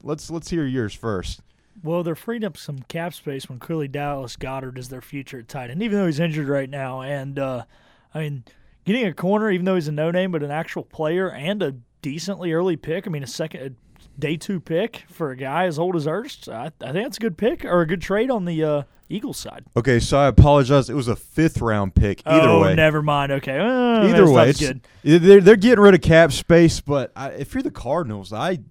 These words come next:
Speaker 1: don't really see the point here. I get it. Tight end was a need on their offense, but the problem is an offense right now when it comes to this Cardinals team. If you can point out anything on their offense,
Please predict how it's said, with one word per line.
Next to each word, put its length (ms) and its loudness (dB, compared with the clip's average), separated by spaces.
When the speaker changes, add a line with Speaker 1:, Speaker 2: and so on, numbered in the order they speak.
Speaker 1:
don't 220 0
really 240 -4
see 160 -12
the 100 -14
point 340 -8
here. 140 -6
I 100 -6
get 200 -6
it. 120 -10
Tight 260 -6
end 140 -6
was 140 -8
a 60 -8
need 320 -6
on 120 -4
their 140 -6
offense, 580 -4
but 320 -4
the 60 -4
problem 300 4
is 100 4
an 100 2
offense 440 2
right 120 0
now 140 -2
when 80 -2
it 60 -8
comes 200 -6
to 60 -10
this 120 -10
Cardinals 480 -6
team. 200 -10
If 140 -12
you 60 -12
can 180 -10
point 280 -8
out 180 -10
anything 440 -8
on 100 -8
their 120 -6
offense, 580 -10